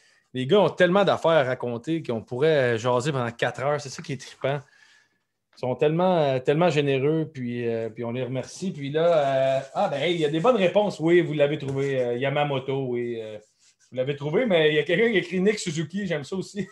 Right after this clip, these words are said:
<laughs> Nick Suzuki, c'est bon. Mais, euh, non, c'était, euh, Kayler Yamamoto,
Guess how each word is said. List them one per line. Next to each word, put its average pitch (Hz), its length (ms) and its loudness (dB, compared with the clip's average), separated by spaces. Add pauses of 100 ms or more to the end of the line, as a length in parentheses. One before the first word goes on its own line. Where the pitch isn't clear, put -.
<laughs> - 1300 -10
Nick 175 180 -4
Suzuki, 165 380 -4
c'est 151 160 -2
bon. 143 200 0 (420)
Mais, 131 220 2
euh, 127 180 4
non, 139 240 2
c'était, 135 300 -2
euh, 127 420 0
Kayler 180 480 2
Yamamoto, 156 800 2